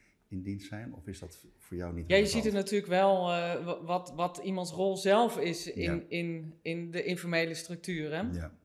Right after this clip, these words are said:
Speaker 2: Eh, en ik denk dat wij, wij, wij kijken graag ook naar,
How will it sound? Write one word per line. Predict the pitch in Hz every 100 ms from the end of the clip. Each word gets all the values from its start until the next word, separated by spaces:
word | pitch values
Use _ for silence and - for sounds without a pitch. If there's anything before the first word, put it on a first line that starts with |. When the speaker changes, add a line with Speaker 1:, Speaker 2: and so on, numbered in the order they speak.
| - -
Speaker 2:
Eh, | 156 156 151
en | 165
ik | 165
denk | 185
dat | 190
wij, | 185 196 190
wij, | 190 185
wij | 202
kijken | 208 214 214
graag | 208 202 208 208
ook | 202 208
naar, | 196 196 196 190